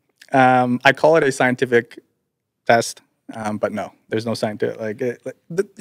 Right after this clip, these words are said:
the thing with drops, and I think what a lot of viewers, um,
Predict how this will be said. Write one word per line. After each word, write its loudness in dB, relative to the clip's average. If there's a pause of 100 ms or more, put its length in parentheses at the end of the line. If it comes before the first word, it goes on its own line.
(100)
the 2
thing 0
with 0
drops, 0
and 2
I 0
think -8 (380)
what -2
a -4
lot 2
of -10 (100)
viewers, -2 (880)
um, -12